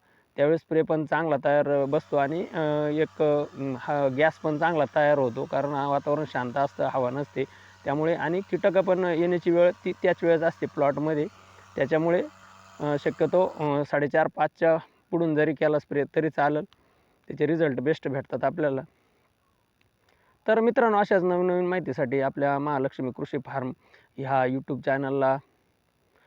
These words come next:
सबस्क्राईब करा, बेल आयकॉनला क्लिक करा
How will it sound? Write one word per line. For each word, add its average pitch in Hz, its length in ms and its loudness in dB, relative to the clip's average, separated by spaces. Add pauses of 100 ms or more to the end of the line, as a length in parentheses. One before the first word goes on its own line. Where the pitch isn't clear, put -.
(420)
सबस्क्राईब 139 400 -4 (100)
करा, 143 200 0 (520)
बेल 135 260 -2
आयकॉनला 139 400 -2
क्लिक 135 260 -8 (120)
करा 131 200 0